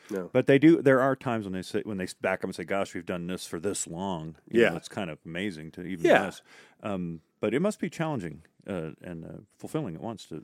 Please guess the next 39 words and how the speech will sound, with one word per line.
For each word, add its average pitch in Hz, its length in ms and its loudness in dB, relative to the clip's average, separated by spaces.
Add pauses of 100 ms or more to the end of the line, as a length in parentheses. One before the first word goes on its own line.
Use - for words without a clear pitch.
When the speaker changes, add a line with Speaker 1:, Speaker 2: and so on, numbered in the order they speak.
Speaker 2:
to - 120 -12
be, 80 360 -10 (440)
uh, 85 160 -14 (480)
on, 87 300 -4
on 90 200 -4
air 80 200 -4
with 82 160 -4
him 90 160 -6
or 90 140 -10
on 82 100 -8
his 82 120 -12
podcast. 90 540 -10
And - 20 -2
Speaker 1:
Oh. 143 160 12
Speaker 2:
do 95 40 6
everything 92 260 -2
you 80 80 -4
can 95 280 -6
with 80 80 -8
him. 82 180 -10
Yeah. 107 120 -12 (200)
Speaker 1:
Absolutely. 110 720 2
I 113 120 2
think, 107 540 0
uh, 95 380 0 (240)
being 123 160 4
a 107 40 -2
co-host 113 220 4
at - 60 -6
Penn 101 100 0
Sunday 104 180 0
School, 92 460 -2
well, 117 180 -10
first 160 200 4
off, 104 100 2
was - 320 -4
the 101 100 -2
biggest 98 360 -4
break 104 160 0